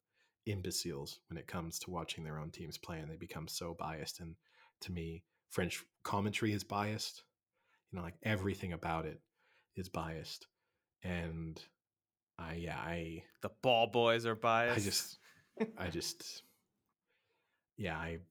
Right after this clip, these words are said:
Speaker 1: I really, really, really don't want them to win. So they'll probably win 'cause that's the way the world works, right? But, uh, yeah, no, I, I'm hopeful, but I'm,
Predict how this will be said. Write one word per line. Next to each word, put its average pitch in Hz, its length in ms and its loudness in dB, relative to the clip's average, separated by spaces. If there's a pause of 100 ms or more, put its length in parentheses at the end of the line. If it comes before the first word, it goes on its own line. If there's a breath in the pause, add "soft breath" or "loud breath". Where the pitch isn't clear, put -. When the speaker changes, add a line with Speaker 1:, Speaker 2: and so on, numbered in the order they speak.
(640)
Speaker 1:
I 82 320 -4
really, 82 300 0
really, 82 340 -2
really 82 460 -4 (220)
don't 80 260 -2
want 80 140 -2
them 78 100 -6
to - 140 -12
win. 85 280 -4 (160)
So - 220 -2
they'll 85 140 2
probably 87 480 -2
win 92 360 0 (220)
'cause - 160 -4
that's - 220 2
the - 180 2
way 107 80 10
the 127 120 8
world 107 300 8
works, 92 340 -4
right? 104 280 2
But, 101 220 -2 (600 loud breath)
uh, 92 520 0 (840)
yeah, 87 280 -2
no, 87 120 -4
I, 87 240 -4 (420)
I'm 107 160 0
hopeful, - 520 2 (640)
but 98 120 4
I'm, 92 360 2